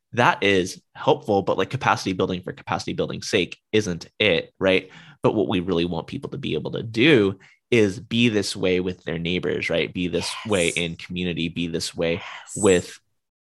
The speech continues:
Speaker 1: like, and I think, like, we're using, we spend a lot of our time focusing on, like, this work in schools, because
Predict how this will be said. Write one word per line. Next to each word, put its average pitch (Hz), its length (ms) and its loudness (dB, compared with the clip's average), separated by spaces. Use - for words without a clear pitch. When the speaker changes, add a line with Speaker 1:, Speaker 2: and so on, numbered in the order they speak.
Speaker 1:
like, - 260 -6
and 131 160 6
I 110 60 4
think, 107 200 -2
like, 95 160 -2
we're 127 140 0
using, 107 500 0
we 170 80 4
spend 139 180 2
a 117 60 6
lot 107 180 6
of 101 180 4
our 101 160 6
time 90 300 -2
focusing 85 440 -4
on, 82 200 -4
like, 80 240 -6
this 107 180 0
work 95 260 -2
in 92 100 -4
schools, 90 380 -2
because 87 480 -2